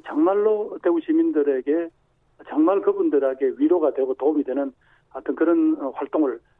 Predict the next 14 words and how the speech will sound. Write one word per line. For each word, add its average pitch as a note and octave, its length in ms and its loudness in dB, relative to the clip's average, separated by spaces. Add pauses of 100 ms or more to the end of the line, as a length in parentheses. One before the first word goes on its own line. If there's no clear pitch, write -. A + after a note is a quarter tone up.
하고 - 260 0
있습니다. C3 480 0
또 - 100 -2
그래야 G3 480 2 (320)
저는 F#3 140 0
된다고 F#3+ 340 -2
봅니다. A#2+ 460 -6
이 D#3+ 80 0
와중에 F3+ 400 2 (280)
아까 - 200 -6
<laughs> - 20 0
말씀하신 D3+ 540 0
대로 C#3 420 0 (560)
제가 C#3+ 440 2